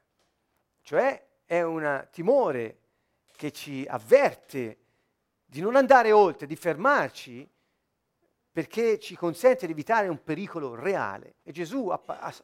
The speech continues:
ha, ha speso tante parole su questo. Quindi, cari amici, guardiamo la nostra lingua, guardiamo quel che diciamo. Gesù fu chiaro, "Il vostro parlare sia sì, sì,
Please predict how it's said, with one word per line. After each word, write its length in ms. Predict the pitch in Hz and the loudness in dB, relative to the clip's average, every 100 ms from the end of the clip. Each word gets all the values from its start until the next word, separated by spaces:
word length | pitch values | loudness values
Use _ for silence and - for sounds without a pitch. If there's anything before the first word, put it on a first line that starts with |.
| _ | _
ha, 140 | 214 - | -18 -16
ha 60 | - | -16
speso 400 | - - 269 226 | -14 -10 -10 -8
tante 460 | 294 302 254 - 220 | -6 -4 -6 -8 -8
parole 460 | 196 190 170 139 | -4 -2 -2 -4
su 180 | 120 143 | -10 -20
questo. 540 | - 151 62 _ 71 _ _ _ _ _ _ _ _ _ _ | -16 -16 -16 _ -20 _ _ _ _ _ _ _ _ _ _
Quindi, 380 | 277 226 165 | -8 -8 -12
cari 260 | - 240 220 | -6 -2 0
amici, 440 | 202 190 - 147 | -2 -4 -8 -14
guardiamo 680 | 165 226 214 190 240 240 208 | -6 -4 -4 -6 -4 -2 -2
la 80 | 185 | -2
nostra 400 | 175 165 - 160 | -2 -4 -6 -8
lingua, 440 | 147 139 120 113 _ | -8 -12 -16 -20 _
guardiamo 800 | - 226 214 185 240 247 226 190 | -4 -2 -2 -4 -2 0 0 -4
quel 180 | 165 170 | -8 -10
che 140 | 180 | -10
diciamo. 520 | 160 156 151 135 - _ _ _ _ | -12 -14 -12 -12 -14 _ _ _ _
Gesù 400 | 294 269 285 285 | -8 -6 -4 -4
fu 260 | - 262 - | -6 -10 -4
chiaro, 460 | 294 269 220 190 - | 2 2 2 -2 -10
"Il 200 | - 269 | -6 -4
vostro 540 | 233 277 277 - - 247 | 0 4 4 2 2 2
parlare 640 | 247 226 220 208 175 170 | 4 2 4 4 4 0
sia 480 | 170 - 269 185 143 | -6 -6 2 2 2
sì, 460 | - - 294 311 285 | -6 -8 -4 -2 -2
sì, 540 | - - 240 233 226 | -8 -10 -8 -8 -8